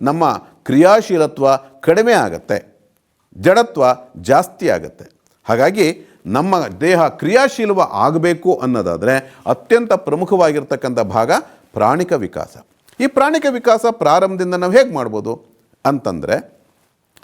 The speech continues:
ಇದಕ್ಕೆ ಚಟುವಟಿಕೆಗಳಿದೆ. ನಾವು ಶಿಶುಮಂದಿರದ ಹಂತದಲ್ಲಿ, ಶಿಶುಮಂದಿರದ ಹಂತದಲ್ಲಿ ಮಗು ಮೂರರಿಂದ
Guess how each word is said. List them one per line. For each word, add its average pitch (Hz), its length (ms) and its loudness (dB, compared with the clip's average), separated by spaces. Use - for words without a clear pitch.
ಇದಕ್ಕೆ 139 260 0
ಚಟುವಟಿಕೆಗಳಿದೆ. 202 800 -2
ನಾವು 233 260 2
ಶಿಶುಮಂದಿರದ 214 680 4
ಹಂತದಲ್ಲಿ, 143 680 -2
ಶಿಶುಮಂದಿರದ 185 680 2
ಹಂತದಲ್ಲಿ 131 340 0
ಮಗು 151 400 2
ಮೂರರಿಂದ 147 580 2